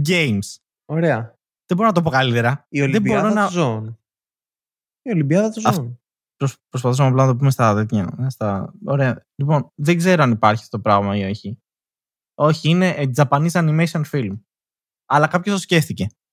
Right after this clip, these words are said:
Speaker 1: Είδες, είχα δίκιο.
Speaker 2: Βέβαια κάποιος το σκέφτηκε, αλλά σου λέω ότι ο προβληματισμός ήταν, θα ήταν κάπως, ε, άδικο για τα ζώα. Δηλαδή δεν θα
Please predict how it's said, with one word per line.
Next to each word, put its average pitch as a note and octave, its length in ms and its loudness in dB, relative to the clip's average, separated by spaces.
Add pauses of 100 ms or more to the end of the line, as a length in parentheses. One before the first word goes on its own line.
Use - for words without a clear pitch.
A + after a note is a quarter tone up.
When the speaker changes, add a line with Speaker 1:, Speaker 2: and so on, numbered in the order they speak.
(160)
Speaker 1:
Είδες, D#3 260 2 (800)
είχα E3+ 260 2
δίκιο. D#3+ 300 2 (560)
Speaker 2:
Βέβαια C#3 300 4
κάποιος A2+ 260 0
το A2 60 -6
σκέφτηκε, A2+ 500 -4
αλλά C#3 280 0
σου C3 160 -6
λέω E3+ 180 2
ότι A#2+ 640 0
ο B2 100 -2
προβληματισμός A#2+ 840 0
ήταν, C#3 420 -2
θα D3+ 80 -2
ήταν D3+ 240 0
κάπως, D#3 480 -4
ε, C#3+ 320 0
άδικο C#3 480 -2
για G#2 120 -2
τα G#2 120 0
ζώα. G#2 460 -4
Δηλαδή A2+ 280 0
δεν A#2+ 180 2
θα B2 240 -4